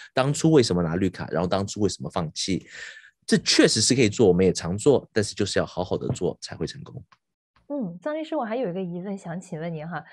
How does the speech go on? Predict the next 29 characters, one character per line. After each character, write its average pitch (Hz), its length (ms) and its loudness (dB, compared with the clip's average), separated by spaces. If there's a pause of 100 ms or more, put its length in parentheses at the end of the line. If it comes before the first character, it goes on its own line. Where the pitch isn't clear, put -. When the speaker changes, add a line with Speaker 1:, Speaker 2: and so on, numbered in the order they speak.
(200)
Speaker 2:
既 - 160 -2
然 233 560 0
领 170 260 -2
事 349 300 -4
馆 160 300 -2
都 262 160 0
已 151 200 -6
经 214 220 -8
拒 294 220 -4
发 240 240 -8
签 285 340 -8
证 294 220 -4
了， 160 120 -6
他 302 300 -10
凭 233 320 -8
什 226 140 -6
么 175 100 -6
去 214 160 -8
买 160 220 -6
机 202 240 -12
票 196 320 -6
飞 226 340 -2
到 233 180 0
美 165 220 -6
国 202 180 -4
的 196 80 -6
海 - 240 -10
关 180 300 -6
呢？ 170 100 -6